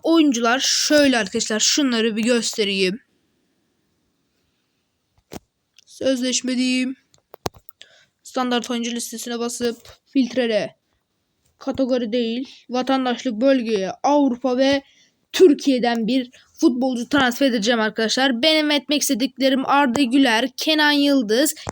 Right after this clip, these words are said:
Kerem ve Ferdi arkadaşlar. Peki bunları nasıl seçeceğiz? Hemen şöyle.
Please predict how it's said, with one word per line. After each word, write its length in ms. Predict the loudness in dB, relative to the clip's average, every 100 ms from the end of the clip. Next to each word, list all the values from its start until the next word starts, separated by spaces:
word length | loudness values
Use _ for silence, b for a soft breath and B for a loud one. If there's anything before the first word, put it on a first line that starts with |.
| 0
Kerem 560 | 2 4 4 2 2
ve 100 | 2
Ferdi 400 | 0 0 2 4
arkadaşlar. 440 | 2 0 -2 -2 -2 B B B B
Peki 360 | 4 6 4
bunları 360 | 4 4 4 4
nasıl 260 | 2 2 0
seçeceğiz? 680 | -2 -2 0 2 0 0 2
Hemen 360 | 4 2 0
şöyle. 880 | -2 0 4 4 4 4 0 -2 -6